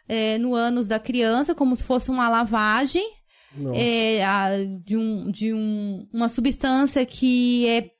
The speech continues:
Speaker 1: proibida e que curava autismo. Então, muitas famílias começaram a fazer esse tipo de tratamento. Sim.
Speaker 2: Caramba.
Speaker 1: Isso foi muito questionado, é, proibiram de, inclusive estavam sendo à venda nos sites, né,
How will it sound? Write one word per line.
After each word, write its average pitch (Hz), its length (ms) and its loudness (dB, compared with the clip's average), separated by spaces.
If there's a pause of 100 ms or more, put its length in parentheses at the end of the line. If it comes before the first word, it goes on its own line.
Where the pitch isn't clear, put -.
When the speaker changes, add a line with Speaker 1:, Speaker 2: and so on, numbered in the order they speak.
Speaker 1:
proibida 247 460 2 (1200)
e 254 100 4
que 285 140 -2
curava 285 420 2
autismo. 202 680 2
Então, 190 260 -2
muitas 208 380 -4
famílias 240 440 -2
começaram 277 560 0
a 285 60 -2
fazer 269 280 0
esse 277 180 -2
tipo 277 280 -4
de 285 240 2
tratamento. 302 880 0 (100)
Sim. 220 300 2
Speaker 2:
Caramba. 117 580 -4 (200)
Speaker 1:
Isso 220 260 0
foi 262 200 0
muito 262 280 2
questionado, 277 1000 0 (360)
é, 214 180 -2
proibiram 262 840 2
de, 226 540 -2
inclusive 247 460 0
estavam 254 480 0
sendo 254 280 0
à 247 60 2
venda 233 720 0
nos 220 260 -4
sites, 247 680 0
né, 240 460 -2